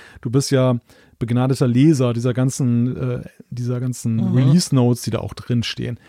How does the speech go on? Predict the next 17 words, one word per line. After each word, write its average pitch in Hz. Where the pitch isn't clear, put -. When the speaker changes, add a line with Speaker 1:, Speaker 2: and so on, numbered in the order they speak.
Speaker 1:
Das 127
ist 156
beim 143
Mac 139
natürlich 190
so, 170
mm, 165
in, 165
durch 151
dieses 147
halboffene 160
Konzept 165
so 147
ein 135
halbgares, 131
äh, 123
Thema, 139